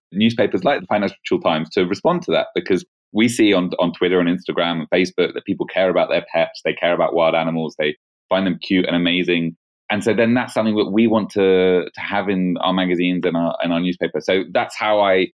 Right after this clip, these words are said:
I started writing about it, and I've continued to write about food. And of course, you know, the hard-nosed reality of the food industry and climate change means that it's an issue for other,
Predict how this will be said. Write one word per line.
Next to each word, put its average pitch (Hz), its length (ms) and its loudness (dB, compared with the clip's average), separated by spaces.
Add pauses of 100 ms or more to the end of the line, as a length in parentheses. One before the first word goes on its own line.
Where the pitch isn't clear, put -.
(380)
I 98 60 0
started 113 280 2
writing 101 220 2
about 92 260 2
it, 92 220 2
and 87 320 0 (100)
I've 87 140 -2
continued 95 380 -2
to 95 80 -2
write 90 160 2
about - 280 0
food. 87 280 4
And 127 100 4
of 123 60 -4
course, - 220 0
you 113 60 4
know, 90 100 2
the 98 100 -2
hard-nosed 95 720 0 (260)
reality 90 560 2
of 78 140 0
the 82 160 -2
food 87 160 4
industry 82 640 2
and 76 100 -2
climate 90 280 -2
change 80 640 -4
means 90 340 0
that 82 200 0 (340)
it's 98 240 -2
an 92 60 -2
issue 92 300 0
for 101 100 0
other, 104 280 4